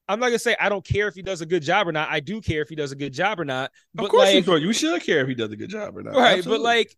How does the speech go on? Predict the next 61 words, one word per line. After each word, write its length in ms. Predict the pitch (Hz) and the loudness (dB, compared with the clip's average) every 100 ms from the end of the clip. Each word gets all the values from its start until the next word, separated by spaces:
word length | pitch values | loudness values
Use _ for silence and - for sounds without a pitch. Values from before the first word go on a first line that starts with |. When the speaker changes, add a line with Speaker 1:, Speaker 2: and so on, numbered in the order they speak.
| _ - | _ -4
Speaker 1:
like, 180 | 226 | -4
as 120 | 226 - | -4 -6
far 180 | 262 262 | -2 -2
as, 120 | 214 | 0
like, 200 | 247 196 | -2 0
going 280 | 214 247 240 | 0 0 -2
another 280 | 240 233 220 | -4 -6 -6
term, 440 | 262 277 262 226 | -4 -2 -2 -4
it's 120 | 202 | -4
like, 160 | 214 208 | -2 -2
okay, 260 | 214 233 202 | -2 -4 -4
yeah, 320 | 202 247 214 | 0 2 2
on 160 | 190 | 2
one 160 | 208 226 | -2 -4
hand, 260 | 226 254 220 | -2 -2 -4
if 140 | 190 | -6
I'm 100 | 196 | -6
looking 220 | 202 190 | -6 -4
like, 160 | 185 151 | -2 -2
okay, 240 | 180 180 | -4 -4
he 80 | 196 | -4
did 180 | 180 180 | -4 -4
a 40 | |
good 180 | 156 185 | -4 -6
job, 400 | 143 190 202 175 - | -2 0 2 0 -2
I 80 | 175 | -4
would 160 | 175 | -4
generally 400 | 131 165 190 175 | -4 -4 -2 -2
want 240 | 160 180 165 | -2 -2 0
a 40 | |
president 460 | - 180 165 165 151 | 0 0 -2 -8 -10
who 100 | 156 | -4
does 220 | 170 165 | -2 -2
a 60 | |
good 180 | 156 170 | -4 -6
job 320 | 143 175 170 156 | -2 -2 -2 -6
to 80 | |
do 200 | 147 180 | -10 -6
another 260 | 170 170 151 | -4 -6 -6
term. 400 | 160 208 185 165 - _ _ | -10 -6 -6 -6 -12 _ _
Like, 200 | 196 190 | 0 2
yes, 280 | 233 214 151 | 2 2 2
that 200 | 214 233 - - | 2 2 -2 -4
is 240 | 220 220 | -2 -2
how 300 | - 175 208 | -4 0 0
one 300 | 175 185 208 | 0 -4 -6
should 400 | - - 214 170 | -8 -4 -4 -4
look 200 | 196 233 | -6 -4
at 180 | 156 147 | -2 -2
it. 140 | 175 - _ _ 202 | -4 -8 _ _ -2
But 140 | 240 | -2
on 180 | 262 269 | 0 0
the 80 | 247 | 0
other 320 | 294 285 240 | 0 0 0
hand, 260 | 233 240 | -2 -4
if 60 | 240 | -6
he 100 | 294 | -6
does 240 | 226 247 | -4 -4
a 40 | 220 | -6
good 200 | 233 185 | -12 -8
job 400 | 220 226 233 | -4 0 -2